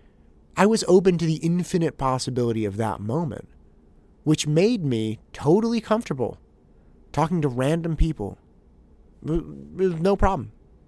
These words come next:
No problem at all. I started thinking about that. Why do I feel like I should have a goal for things? Why do I feel like I should know at every point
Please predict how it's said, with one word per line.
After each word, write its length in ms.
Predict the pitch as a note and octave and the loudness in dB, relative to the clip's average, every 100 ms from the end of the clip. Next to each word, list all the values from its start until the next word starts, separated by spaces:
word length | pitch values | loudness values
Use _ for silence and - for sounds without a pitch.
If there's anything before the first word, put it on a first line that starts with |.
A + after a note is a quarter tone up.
| - - | -20 -2
No 160 | C#3 | 0
problem 300 | D#3 D3+ C#3+ | 0 -2 -4
at 80 | C#3+ | -4
all. 240 | D3 A2+ G2 - _ - - - - - - - - - - _ _ - - - _ - - _ _ - _ | -6 -8 -10 -18 _ -20 -20 -20 -20 -20 -20 -20 -20 -20 -20 _ _ -20 -20 -20 _ -20 -20 _ _ -20 _
I 100 | F3 | 0
started 320 | E3+ G#3+ A3 | 2 0 0
thinking 260 | G#3 G#3 C3+ | -2 -4 -4
about 280 | - - - | -6 -8 -8
that. 220 | G1+ - - - - - - - - - - | -10 -10 -16 -20 -20 -20 -20 -20 -20 -20 -18
Why 380 | - A2 C#3+ G3+ | -6 0 2 2
do 180 | F3 D3+ | 2 2
I 120 | A#2+ | 2
feel 460 | G#2+ - G2 - - - - - - - - - - - - | -2 -6 -8 -8 -14 -20 -20 -20 -20 -20 -20 -20 -20 -12 -4
like 180 | C3 | -2
I 80 | A2+ | -2
should 180 | A2 A#2+ | -2 -4
have 180 | A2+ A2 | -4 -4
a 60 | |
goal 260 | G2 G2+ F#2 | -4 -4 -4
for 140 | - | -6
things? 500 | - - - - - - - - _ _ - | -10 -12 -14 -18 -20 -20 -20 -20 _ _ -18
Why 340 | A2 A2 D#3+ F#3+ | -4 2 4 4
do 120 | D3+ | 4
I 120 | A2+ | 2
feel 260 | - G#2+ F#2+ | -2 -6 -6
like 180 | - | -6
I 80 | - | -10
should 200 | - G#2 | -10 -8
know 180 | G#2 G2+ | -6 -6
at 60 | - | -6
every 200 | G2 G2 | -8 -8
point 400 | - - F#2+ - | -10 -10 -10 -12